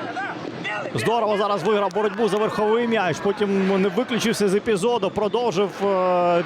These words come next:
бігти вперед. Отримав передачу від Безери. Підняв голову. Виконав зрячий пас. Це не була навісна передача. Виконав зрячий пас на шістнадцять метрів. Правим флангом атакує зараз «Динамо».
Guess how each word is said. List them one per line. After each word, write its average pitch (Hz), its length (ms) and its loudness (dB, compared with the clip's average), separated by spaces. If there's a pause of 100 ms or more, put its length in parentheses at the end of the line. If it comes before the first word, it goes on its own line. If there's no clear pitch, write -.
бігти 226 300 0
вперед. 214 400 0
Отримав 190 280 0
передачу 208 380 0
від 202 200 2
Безери. 196 520 2 (340)
Підняв 233 500 2
голову. 170 440 2 (200)
Виконав 247 400 0
зрячий 233 440 0
пас. 220 320 0
Це 180 100 -2
не 175 100 0
була 190 280 2
навісна 233 380 0
передача. 202 600 0
Виконав 226 320 0
зрячий 214 400 0
пас 202 420 0
на 185 120 0
шістнадцять 214 380 -2
метрів. 208 380 2 (260)
Правим 135 280 0
флангом 127 360 0
атакує 135 420 0
зараз 135 280 0
«Динамо». 160 520 0